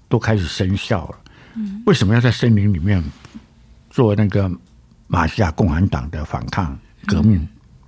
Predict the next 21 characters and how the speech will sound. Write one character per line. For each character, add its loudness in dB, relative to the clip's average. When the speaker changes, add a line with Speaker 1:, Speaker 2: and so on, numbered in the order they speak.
Speaker 2:
嗯 0
哼。 -4
Speaker 1:
对 4
不 4
对？ 0
那 4
为 6
什 6
么 6
会 8
有 6
这 0
个 4
间 4
谍， 2
是 0
冷 0
战 4
的 2
间 2
谍？ -6